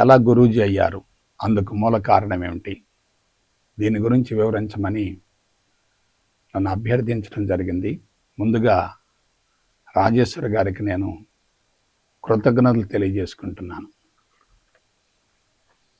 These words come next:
నేను భయంకరమైన జబ్బులతోటే జీవితాన్ని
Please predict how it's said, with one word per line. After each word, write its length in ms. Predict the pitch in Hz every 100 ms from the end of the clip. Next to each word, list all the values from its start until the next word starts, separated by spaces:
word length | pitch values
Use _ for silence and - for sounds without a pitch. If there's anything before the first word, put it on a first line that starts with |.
| _ _ _ _ _ _ _ _ _ _ _ _ _ _ _
నేను 280 | 113 120 117 101 90 - _ _ _ 101
భయంకరమైన 720 | 101 135 139 151 143 139 127 120
జబ్బులతోటే 680 | 110 110 107 107 98 120 101 90 _ _ _ _ _ _ _ _ _ _ _ _
జీవితాన్ని 500 | 113 113 110 104 104